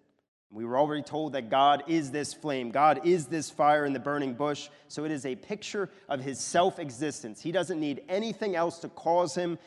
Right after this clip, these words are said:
to be able to exist. It's a picture of this name, "I am who I am."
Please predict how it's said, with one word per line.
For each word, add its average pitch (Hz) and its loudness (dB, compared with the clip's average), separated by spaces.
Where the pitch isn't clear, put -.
to 135 -8
be 143 0
able 151 -2
to 151 -4
exist. 120 -4
It's - -20
a - -18
picture - -6
of 131 -4
this 131 -4
name, 120 -4
"I 110 -4
am 151 -2
who 135 -2
I 123 4
am." 110 -6